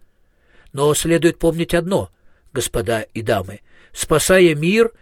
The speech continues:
мы прежде всего спасаем то, что у нас под ногами.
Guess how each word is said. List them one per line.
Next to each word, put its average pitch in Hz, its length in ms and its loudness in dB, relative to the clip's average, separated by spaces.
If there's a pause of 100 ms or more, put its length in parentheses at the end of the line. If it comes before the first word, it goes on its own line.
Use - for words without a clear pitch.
(180)
мы 151 140 -2
прежде 135 420 0
всего 208 280 0
спасаем 131 580 -4
то, 156 320 4 (640)
что - 320 -4
у 135 60 0
нас 131 180 -2
под 127 200 -8
ногами. 160 520 -2